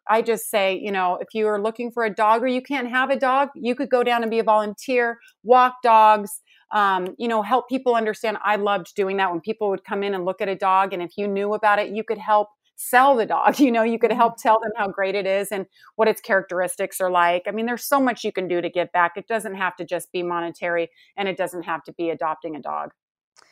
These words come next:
Speaker 2: They're just, they're just the best. I just love dogs. So anybody who
Speaker 1: I
Speaker 2: knows
Speaker 1: know.
Speaker 2: me knows <laughs> I, I, I love, I said to a, a friend the other night as a joke, I was like, "You may not have heard this about me, but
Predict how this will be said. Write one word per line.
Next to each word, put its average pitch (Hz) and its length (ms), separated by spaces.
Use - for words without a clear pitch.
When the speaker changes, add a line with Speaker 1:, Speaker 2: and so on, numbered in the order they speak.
Speaker 2:
They're - 80
just, - 200
they're 202 100
just - 160
the 247 80
best. 240 440
I - 40
just - 180
love - 240
dogs. - 320
So 208 100
anybody 196 380
who 190 60
Speaker 1:
I 180 100
Speaker 2:
knows 165 100
Speaker 1:
know. 165 80
Speaker 2:
me 175 140
knows 165 260
<laughs> - 40
I, 170 140
I, 202 200
I 185 80
love, 180 220
I 208 80
said 202 300
to 185 220
a, 160 240
a - 20
friend 165 280
the 160 80
other 165 140
night 156 200
as 156 160
a - 40
joke, 160 360
I 151 80
was 160 120
like, 175 140
"You 220 80
may 254 120
not 220 140
have 175 100
heard 196 200
this 190 160
about 160 240
me, 160 100
but 165 300